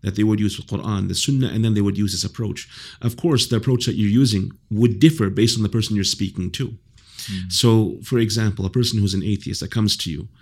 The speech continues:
Speaker 1: and asks you for proof of Allah's existence, giving a proof from the Quran will not do much. Giving them the hadith of Rasulullah sallallahu alaihi wasallam wouldn't do much either. But going down the route of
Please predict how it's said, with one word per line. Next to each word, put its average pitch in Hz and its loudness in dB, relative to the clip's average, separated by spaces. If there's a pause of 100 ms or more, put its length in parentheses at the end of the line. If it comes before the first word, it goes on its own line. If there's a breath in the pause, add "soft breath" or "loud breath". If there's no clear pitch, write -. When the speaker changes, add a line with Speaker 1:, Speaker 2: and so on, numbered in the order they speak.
(260 loud breath)
Speaker 1:
and 113 2
asks 113 0
you 117 2
for 107 0
proof 117 -2
of 101 -4
Allah's 101 -2
existence, 90 -4 (380)
giving 127 2
a 120 2
proof 120 2
from 120 0
the 110 2
Quran 110 -4
will 107 2
not 107 -2
do 113 0
much. 95 -4 (340 loud breath)
Giving 120 6
them 117 4
the 101 2
hadith 127 2
of 104 0
Rasulullah 117 0
sallallahu 104 0
alaihi 92 0 (100)
wasallam 101 -4
wouldn't 107 2
do 113 4
much 98 2
either. 110 0 (500 loud breath)
But 120 0
going 139 6
down 131 4
the 104 4
route 113 0
of 101 -4